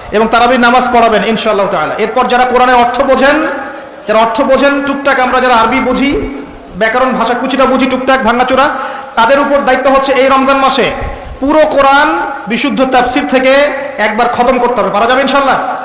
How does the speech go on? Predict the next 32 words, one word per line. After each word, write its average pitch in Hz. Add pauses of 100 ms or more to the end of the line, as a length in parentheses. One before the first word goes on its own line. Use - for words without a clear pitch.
(600)
প্রত্যেক 247
দিন 285
এক 269
পারা 285
করে 277 (300)
আমি 240
অর্থ 247
সহ 254
পড়বো, 247
পুরো 247
তিরিশ 277
দিন 269
তিরিশ 254
পারা। 190
পারা 214
যাবে 262
ইনশাআল্লাহ? 269 (1040)
এরপর 233
আমভাবে 269
আমাদের 254
সবার 254
দায়িত্ব 247
হচ্ছে 247
কোরআনের 240
সমস্ত 240
আদেশ 294 (180)
রমজান 233
মাসে 233
মানবো, 254 (440)
কোরআনের 247
সমস্ত 262
নিষেধ 285